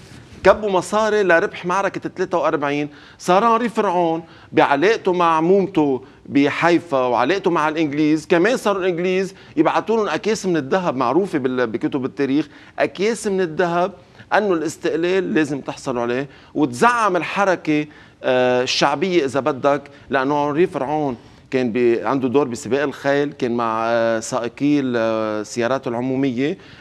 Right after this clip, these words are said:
أكيد بالإضافة إلى حزب الكتائب اللي كان دوره كتير كبير وحزب النجادة. حداشر يوم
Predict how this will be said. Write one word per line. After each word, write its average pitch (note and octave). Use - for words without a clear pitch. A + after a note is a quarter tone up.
أكيد D#3+
بالإضافة D#3
إلى C3+
حزب C3
الكتائب A#2+
اللي G#2
كان B2+
دوره B2+
كتير D3+
كبير C#3+
وحزب C3
النجادة. C3
حداشر A3
يوم G3+